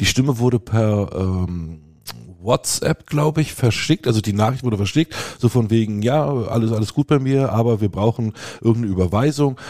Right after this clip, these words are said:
und, äh, bitte, bitte über-, also es ging halt an die Sekretärin, bitte überweisen Sie das dann auf die nächstfolgende Nachricht, die Sie von mir bekommen werden, äh, liebe Grüße und dann blablub.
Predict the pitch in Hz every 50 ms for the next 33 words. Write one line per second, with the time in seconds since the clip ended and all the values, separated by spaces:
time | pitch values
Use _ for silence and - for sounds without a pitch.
0 | - - - - 110 110 110 110 110 104 - 104 104 98 92 113 - - - 113
1 | - 117 104 101 98 95 - - - - 92 92 92 - - 127 120 104 104 104
2 | 95 92 85 - 90 - - - - - 139 151 143 135 117 123 113 123 110 101
3 | 90 82 92 101 113 113 110 101 101 101 95 82 101 104 101 - - - 98 101
4 | 98 98 - - 95 98 - - _ _ _ - 104 98 92 92 95 104 107 -
5 | - - - 110 107 104 107 107 95 95 92 87 87 - 151 170 - 151 147 151
6 | - - - - - - - - - - 123 120 123 - - 120 113 117 120 107
7 | 110 - - 123 120 117 107 107 110 110 107 107 101 104 101 101 95 92 98 95
8 | 101 104 98 98 - 101 104 107 - - 104 98 98 92 90 92 90 - 95 95
9 | 92 85 78 90 87 85 117 156 - -